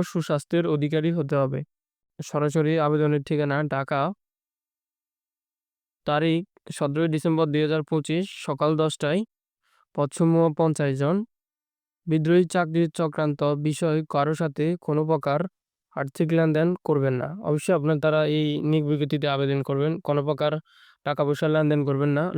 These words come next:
লোকেশন অনুযায়ী যোগাযোগ করবেন। আরটি নিয়োগ বিজ্ঞপ্তি, work in interview, ঢাকা আন্তর্জাতিক বাণিজ্যিক মেলা, ডিআইপিএফ, দুই হাজার ছাব্বিশ, সেলস এক্সিকিউট এসএ স্থায়ী। শিক্ষাগত যোগ্যতা ন্যূনতম এসএসসি পাস,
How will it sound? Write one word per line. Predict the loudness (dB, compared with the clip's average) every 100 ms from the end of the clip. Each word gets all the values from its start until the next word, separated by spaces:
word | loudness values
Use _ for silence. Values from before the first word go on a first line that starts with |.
| 0
লোকেশন | 0 2 2
অনুযায়ী | 4 2 2
যোগাযোগ | 0 0 -2 -2
করবেন। | -2 0 -2 _ _ _ _ -10
আরটি | -4 -4 0 2
নিয়োগ | 4 2
বিজ্ঞপ্তি, | 2 0 -2 -4 -2 0
work | 0 0 0
in | 2 2
interview, | 2 0 0 2 2 2 0
ঢাকা | 0 2
আন্তর্জাতিক | 2 0 -2 -2 -2 0
বাণিজ্যিক | 0 0 0 0
মেলা, | 0 0 0 -2
ডিআইপিএফ, | 0 2 2 0 -2 0 -2 -2 -8 _ _ _ _ _ _ _ _ _ _ _ _ _ _ _ _ _ _ _ -2
দুই | 0
হাজার | 2 0
ছাব্বিশ, | 0 -2 0 -2 -2 -10 -14 _ -4
সেলস | 0 2 2
এক্সিকিউট | 0 -2 0 0 0 0
এসএ | -4 -2 -2 -2
স্থায়ী। | -2 0 2 0 _ _ _ _ _ -8
শিক্ষাগত | -4 0 2 2 0
যোগ্যতা | 0 2 2 2
ন্যূনতম | 2 2 2 2
এসএসসি | 0 -2 -4 -2
পাস, | 0 -2